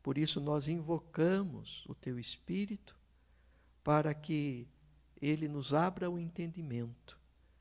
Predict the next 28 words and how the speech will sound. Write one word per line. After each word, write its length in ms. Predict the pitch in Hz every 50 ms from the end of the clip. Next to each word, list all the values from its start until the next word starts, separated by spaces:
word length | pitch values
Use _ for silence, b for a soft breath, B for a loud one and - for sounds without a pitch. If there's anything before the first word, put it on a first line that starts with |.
| _ _ _ _
para 220 | _ - 139 135 135
que 100 | - 151
ele 140 | 143 139 139
nos 240 | 131 127 117 113
abra 380 | 127 131 143 151 151 156 156 151
o 120 | 147 151
coração, 720 | 151 - - 165 165 175 165 - - - 113 104 104 101 107 - _ _ _ _ _ _ _ _ _ - -
e 140 | - 127 131
assim 500 | 127 120 - - - 147 135 131 123 123
esta 320 | 131 147 147 - - -
palavra 560 | 151 - 156 151 139 131 135 135 135 135 131 123
do 200 | 117 123 160 165
Senhor 520 | - - 185 165 127 110 110 110 107 104 - - - _ _ _ _ _ _ _ _ -
encontre 680 | - 131 127 120 - - 143 139 143 139 139 - 123 110
guarida 720 | 107 117 143 160 160 139 127 127 120 - - - 104 - - - - - _ _ _ _ - - - -
em 140 | - 123 120
cada 440 | 120 - 127 120 123 127 127 143 139
um 160 | 123 107 107
de 160 | 107 - 123
nós. 540 | 117 110 98 - - - - - - - - - _ _ _ _ _ _ - _ -
É 120 | - 123 120
a 80 | 117
nossa 320 | 113 113 113 113 - - 110
súplica 560 | - - - 110 104 - - - - 120 117
em 80 | 110
nome 360 | 110 110 110 117 117 120 127 123
de 140 | 123 123
Jesus. 720 | 120 123 135 143 135 - 120 113 110 113 110 - - -